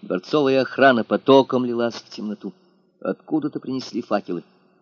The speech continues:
Гигантские факелы, которые должны были нести по улицам после коронации короля.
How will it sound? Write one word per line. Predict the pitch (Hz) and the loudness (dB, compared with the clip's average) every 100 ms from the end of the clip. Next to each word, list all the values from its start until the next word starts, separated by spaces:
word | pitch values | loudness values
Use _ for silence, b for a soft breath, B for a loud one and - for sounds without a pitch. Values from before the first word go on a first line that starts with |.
| _ | _
Гигантские | - 87 113 151 151 - - 113 131 110 | -10 2 6 8 6 2 -8 -4 -4 -2
факелы, | 143 151 135 117 98 - b b b _ | 2 2 2 0 0 -2 b b b _
которые | - 98 95 | -8 -2 2
должны | 101 107 | 2 4
были | 110 113 | 6 6
нести | 117 - 120 | 4 2 2
по | 117 | 6
улицам | 131 127 110 120 | 6 6 4 2
после | 127 117 120 | 2 2 0
коронации | 117 113 113 107 - 95 | 2 0 0 -2 -6 -6
короля. | 87 90 | -4 -6